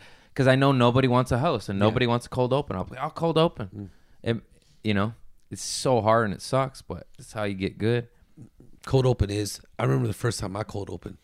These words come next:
Speaker 1: Oh, it's so
Speaker 2: Oh my
Speaker 1: shitty.
Speaker 2: gosh. I was like, I, I didn't know it was this bad.
Speaker 1: Oh,
Speaker 2: It
Speaker 1: it's
Speaker 2: was
Speaker 1: so hard. Uh, cold open, host, offer something. Just show
Speaker 2: A
Speaker 1: up.
Speaker 2: ride.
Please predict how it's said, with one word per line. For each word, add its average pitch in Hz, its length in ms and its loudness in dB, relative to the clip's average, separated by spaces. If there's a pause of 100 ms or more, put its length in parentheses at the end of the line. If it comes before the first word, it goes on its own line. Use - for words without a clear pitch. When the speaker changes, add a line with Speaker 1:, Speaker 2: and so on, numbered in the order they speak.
Speaker 1:
Oh, 104 200 0
it's 76 100 -6
so - 380 -10 (140)
Speaker 2:
Oh 127 140 2
my 90 140 -4
Speaker 1:
shitty. - 100 -8
Speaker 2:
gosh. 120 320 2
I 123 80 2
was 151 80 4
like, 127 140 -4
I, 143 160 0
I 147 40 2
didn't 147 180 0
know 151 180 4
it 139 60 4
was 135 180 0
this 131 160 -2
bad. 139 360 2 (300)
Speaker 1:
Oh, 156 120 8
Speaker 2:
It 156 40 10
Speaker 1:
it's - 160 2
Speaker 2:
was 131 120 -8
Speaker 1:
so 147 320 4
hard. 90 360 4 (1040)
Uh, 110 320 6 (420)
cold 120 240 4
open, 120 600 2
host, 117 600 4
offer 117 420 4
something. 117 840 0 (440)
Just 160 200 0
show 185 260 4
Speaker 2:
A 226 60 10
Speaker 1:
up. 226 60 8
Speaker 2:
ride. 160 360 4